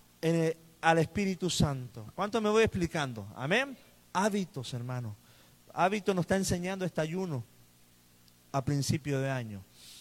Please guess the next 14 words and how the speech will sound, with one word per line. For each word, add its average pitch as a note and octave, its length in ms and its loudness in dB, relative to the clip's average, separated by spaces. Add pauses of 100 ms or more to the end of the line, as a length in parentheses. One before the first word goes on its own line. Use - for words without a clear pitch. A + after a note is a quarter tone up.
(220)
Aleluya. C3+ 640 0 (920)
Segundo, D#3+ 680 2 (540)
pequeños C4+ 640 2
hábitos A#3 720 2
generan G3 580 0 (240)
grandes G3+ 880 4 (260)
resultados. D3+ 1200 0
Acompáñeme A3 680 2
a G#3 120 2
Zacarías F#3 880 4 (340)
cuatro G3+ 540 4
diez, G3 600 -4 (280)
profeta F#3+ 460 2
menor. F3+ 440 2